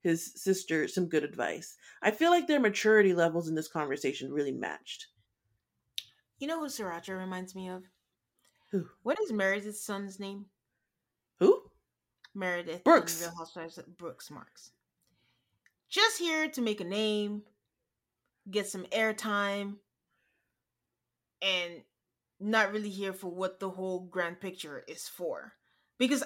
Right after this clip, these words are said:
Speaker 2: I don't think he helped her at all. In
Speaker 1: Not
Speaker 2: any
Speaker 1: even a
Speaker 2: way,
Speaker 1: little bit.
Speaker 2: shape, or form. And then to make it worse, I'm like, so if she just moved to Boston, is he flying out for this?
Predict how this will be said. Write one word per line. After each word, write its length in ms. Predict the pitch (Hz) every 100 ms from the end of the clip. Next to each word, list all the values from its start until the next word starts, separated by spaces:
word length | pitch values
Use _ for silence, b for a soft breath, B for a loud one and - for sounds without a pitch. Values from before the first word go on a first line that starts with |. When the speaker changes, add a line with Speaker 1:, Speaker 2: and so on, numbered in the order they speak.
| 196
Speaker 2:
I 160 | 226
don't 300 | 240 240 226
think 320 | 226 214 196
he 280 | 190 - 233
helped 260 | 202 190 190
her 100 | 180
at 140 | 165
all. 320 | 160 120 - _ _ _ _ _ _ _ _
In 200 | - 427
Speaker 1:
Not 180 | 480 494
Speaker 2:
any 60 | 466
Speaker 1:
even 140 | 453
a 60 | 427
Speaker 2:
way, 60 | 415
Speaker 1:
little 240 | 427 403
bit. 260 | 370 220 -
Speaker 2:
shape, 420 | - 202 190 190 _ _ -
or 140 | 208
form. 400 | - 208 175 127 - B B -
And 140 | 285
then 140 | 330 320
to 80 |
make 140 | 320 277
it 80 | 262
worse, 220 | 370 349
I'm 140 | 285
like, 280 | 233 214 208
so 360 | - 277 277 269
if 140 | 277 277
she 160 | 381 480
just 220 | 508 381
moved 180 | 349 285
to 60 |
Boston, 500 | 214 202 240 - 185 170
is 200 | 202 262
he 140 | 311 494 -
flying 380 | 233 190 208 247
out 240 | 262 -
for 120 | 269
this? 440 | 254 277 285 -